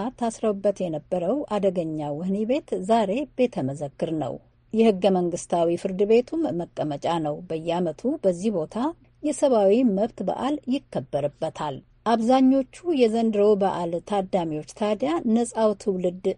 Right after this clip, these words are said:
ተብለው የሚጠሩት ናቸው። በአፓርታይዱ ዘመን አልነበሩምና። ደቡብ አፍሪካ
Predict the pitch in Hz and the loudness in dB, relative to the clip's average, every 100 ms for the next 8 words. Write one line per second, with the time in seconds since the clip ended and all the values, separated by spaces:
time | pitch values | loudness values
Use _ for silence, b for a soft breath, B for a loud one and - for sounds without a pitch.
0 | - 214 175 156 160 190 202 151 - 139 | 0 0 0 -2 0 0 0 -2 -4 -6
1 | 147 143 165 160 - - 135 - - 147 | -4 -6 -6 -6 -10 -6 -6 -6 -10 -10
2 | - 151 135 151 147 170 180 214 262 294 | -8 -10 -10 -12 -12 -4 0 2 0 -2
3 | - 247 240 143 - 147 160 175 175 143 | -4 2 2 0 -6 -6 -4 -2 -2 -2
4 | - b b b b b - 214 254 320 | -8 b b b b b 2 4 6 4
5 | 294 262 | 2 -4